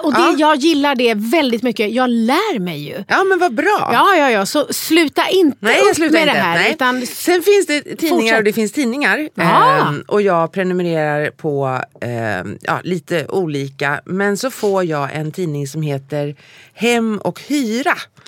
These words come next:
Speaker 2: För att jag bor i hyreslägenhet.
Speaker 1: Oj!
Speaker 2: Den ges ut utav, ja,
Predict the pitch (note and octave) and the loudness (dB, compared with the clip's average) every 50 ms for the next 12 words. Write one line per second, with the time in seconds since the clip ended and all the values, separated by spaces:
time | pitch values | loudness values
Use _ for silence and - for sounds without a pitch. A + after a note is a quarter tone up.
0 | - - - - _ _ - - G3 G3 F#3+ F3 - E3+ D#3+ D3 D#3+ D#3 D3+ C#3+ | -20 -20 -20 -20 _ _ -10 -4 -2 0 0 0 0 -2 -2 0 -2 -2 -2 -2
1 | C#3 C#3+ D3 F3+ A#3 G#3 E3+ D#3 D#3 - - D#3 D3+ D#3 F#3+ B3 D#4+ - - - | -2 -4 -4 -2 -2 -2 -2 -2 -4 -4 -4 -6 -4 -2 -2 -4 -4 -6 -8 -14
2 | _ _ - - - C4+ D4+ D#4+ D#4+ E4+ F4 D4+ A3 G3 F3+ D#3+ E3+ F3 A#3 B3 | _ _ -14 -8 -2 2 4 4 4 4 4 4 2 0 0 0 2 2 2 2
3 | C4 B3 B3+ C4 B3 - - D3 C3+ C3+ - C3 - - - B2+ B2+ B2 B2+ C3 | 0 0 0 -2 -2 -2 -2 -4 -4 -4 -6 -10 -10 -6 -4 -4 -4 -4 -8 -10
4 | C3 - - A2+ B2 C3+ E3+ G3 A#3 C4 C#4+ C#4+ B3 G#3 F3 D#3+ E3+ F3+ F#3+ F#3 | -12 -10 -6 -4 -4 -2 0 0 -2 -2 0 0 2 2 2 2 2 2 2 0
5 | C#3+ A#2+ A#2 | 0 -2 -4